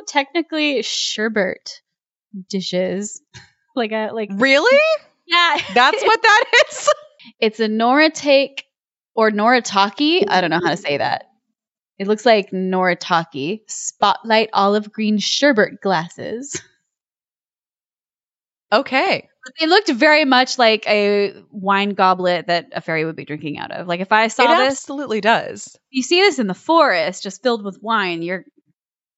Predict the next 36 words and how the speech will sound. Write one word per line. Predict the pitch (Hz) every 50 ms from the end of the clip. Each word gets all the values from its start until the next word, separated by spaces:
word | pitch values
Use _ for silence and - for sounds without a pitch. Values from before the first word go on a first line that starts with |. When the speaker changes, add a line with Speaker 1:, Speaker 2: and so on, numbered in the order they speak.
| _ _
Speaker 1:
Abby's | - 220 254 262 240 196 -
gonna | - 190 175 180
drink | 180 175 180 - -
it | 226 220 -
<laughs> | -
anyway. | 320 - - 262 -
Speaker 2:
Abby's | 220 240 269 254 311 -
gonna | 190 165 151
drink | 139 - 147 139 135 -
it, | - -
yeah. | 151 147 139 135 135 - 160 196
Um, | 196 190 185
to, | - 254 339
Speaker 1:
Anthony | 320 277 277 269 254
Speaker 2:
to | 302 359 311 302
her, | 294 240 240
Speaker 1:
Lorre. | 233 247 262 247
Speaker 2:
to | - 208
her | 208 262 226 220 202 180 - -
inevitable | 226 233 226 220 220 202 220 208 180 196 190 165
demise, | 180 170 170 175 180 170 151 135 135 151 - - - - _ _ _ _
probably. | - 196 170 175 165 156 - - - 80 - - _
Speaker 1:
<laughs> | _ _ _ _ _ _ _ _ _ _ -
Yeah. | 277 - - 165
Speaker 2:
But, | - 160 147 147 147 - -
uh, | 156 139 127 117 - 220 - - - - - - - -
<laughs> | 370 370 - _ 277 247 - _ _ _ _ _ _ _ _ -
but | 185 180
I'd | 202 220 202
drink | - 240 269 277 - 175
out | 151 143 139
of | 135 -
it | 143 143 143 - - -
for | - - - 202 196 190 185
sure. | 175 - 285 190 170 147 131 - - - - - - - - _
I, | 220 254